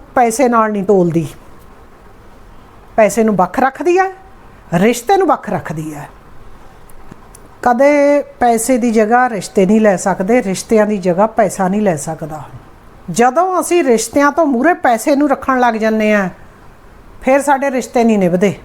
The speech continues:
ਜਦ ਅਗਲੇ ਨੇ ਤੁਹਾਡੀ ਔਖੀ ਸੌਖੀ 'ਚ ਕੋਈ ਪਰਵਾਹ ਨਹੀਂ ਕੀਤੀ,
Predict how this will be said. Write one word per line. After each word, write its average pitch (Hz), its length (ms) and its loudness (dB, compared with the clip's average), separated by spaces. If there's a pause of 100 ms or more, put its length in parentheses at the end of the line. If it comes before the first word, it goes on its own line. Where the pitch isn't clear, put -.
(840)
ਜਦ 269 300 0 (200)
ਅਗਲੇ 349 380 0
ਨੇ 330 600 0 (240)
ਤੁਹਾਡੀ 294 400 2
ਔਖੀ 302 260 0
ਸੌਖੀ 277 360 0
'ਚ 285 180 0 (1300)
ਕੋਈ 294 180 2
ਪਰਵਾਹ 247 460 -2
ਨਹੀਂ 330 140 -2
ਕੀਤੀ, 196 400 -2